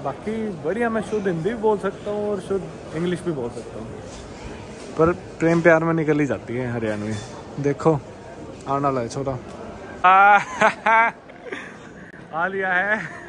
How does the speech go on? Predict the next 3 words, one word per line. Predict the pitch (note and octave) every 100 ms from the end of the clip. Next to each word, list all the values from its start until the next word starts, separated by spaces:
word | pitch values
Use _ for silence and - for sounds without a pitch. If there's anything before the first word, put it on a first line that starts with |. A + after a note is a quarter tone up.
| C#3+ -
<laughs> | G3+ - - - - - - - - C#3+ - - - - - - - D#3+
आ | F3+ A3+
जा, | A3+